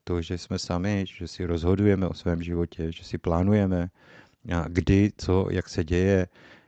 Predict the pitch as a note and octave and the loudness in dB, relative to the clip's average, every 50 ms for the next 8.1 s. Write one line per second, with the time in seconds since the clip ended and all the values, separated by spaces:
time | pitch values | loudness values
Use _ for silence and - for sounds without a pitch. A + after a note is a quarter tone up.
0 | _ - E2+ - - - - - F#2 F2+ F2 F#2 F2+ E2+ E2+ D#2+ - - F2+ F2 | _ -6 -6 -6 -6 -6 -2 0 0 0 2 0 -2 -2 -4 -4 -4 -4 -4 -4
1 | D2 - _ _ _ - D2+ D2 D2 - - - F2 D2+ F#2+ F2 E2 E2+ F#2 F#2 | -6 -8 _ _ _ -14 -14 -14 -14 -12 -8 -6 -4 -4 -4 -2 -2 -2 -2 -2
2 | F#2+ G2 G2 F#2+ F#2 F2 F2 E2+ - E2 D#2+ - - E2+ D#2+ F2 E2+ E2 E2 D2+ | -2 -2 -2 -2 -2 -2 -4 -4 -6 -10 -10 -6 -4 -4 -2 -2 -2 -2 -2 0
3 | D#2+ E2 F2 F#2 G2 F#2 - - - E2+ F2 F2 - _ _ - - - _ _ | 0 0 0 0 -2 -4 -4 -4 -4 -4 -4 -6 -10 _ _ -20 -20 -20 _ _
4 | _ - E2+ D#2 - _ - - D#2+ D#2+ E2 E2 E2 E2 E2 E2 D#2+ D#2+ D#2+ D#2+ | _ -8 -8 -8 -8 _ -6 -4 -2 -2 0 0 -2 -2 -2 -2 -2 -4 -4 -4
5 | D#2+ E2 E2 E2 D#2+ E2 F2 E2+ E2 D#2+ D#2+ D2+ D2+ - F2 E2 F2 F2+ - - | -6 -6 -6 -8 -8 -10 -10 -8 -6 -6 -4 -2 2 4 4 6 6 4 4 2
6 | F2 F2 E2+ F#2 G2+ F#2+ F2+ F2 - - - E2+ E2 D#2+ E2+ E2 E2 F2+ F#2+ F#2 | 2 2 2 2 2 2 2 0 -2 -6 -6 -4 -4 -2 -2 -2 -2 -2 -4 -8
7 | - _ _ _ _ _ _ _ _ _ _ - F#2+ F2+ E2+ E2 F2 F2 F2+ F2+ | -12 _ _ _ _ _ _ _ _ _ _ -8 -6 -4 -2 -2 -2 -2 -2 -2
8 | F2 | -4